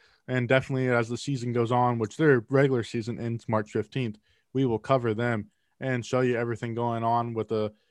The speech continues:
volleyball team there. And to touch on some track and field news,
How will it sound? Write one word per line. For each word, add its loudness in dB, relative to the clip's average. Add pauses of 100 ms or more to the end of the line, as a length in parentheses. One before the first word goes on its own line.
(140)
volleyball 0
team -4
there. 0
And -10
to -2
touch 2
on 4
some 0 (240)
track 4
and -6
field 4
news, -4